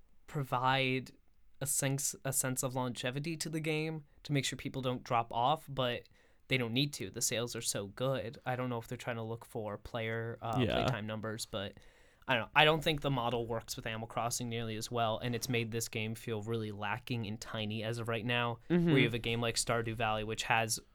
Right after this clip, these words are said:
Speaker 1: updated itself and has update, uh, given new things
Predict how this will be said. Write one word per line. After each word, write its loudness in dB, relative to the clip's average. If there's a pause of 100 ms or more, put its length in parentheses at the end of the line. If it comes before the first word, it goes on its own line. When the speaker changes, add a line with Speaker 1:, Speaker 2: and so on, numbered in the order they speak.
(460)
Speaker 1:
updated -2
itself 0
and -2
has -2
update, -2
uh, 0
given -2
new -2
things -4